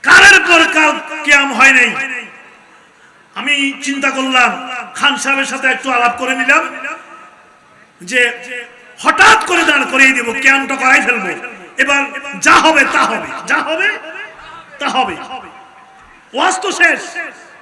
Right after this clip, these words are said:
এবার মারামারি হলেও কোনো সমস্যা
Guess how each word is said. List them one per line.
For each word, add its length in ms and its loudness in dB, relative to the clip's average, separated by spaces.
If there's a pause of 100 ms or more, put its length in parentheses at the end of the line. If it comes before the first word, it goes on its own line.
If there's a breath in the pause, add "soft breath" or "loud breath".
(640)
এবার 260 2
মারামারি 420 2
হলেও 240 0
কোনো 200 -6
সমস্যা 680 -6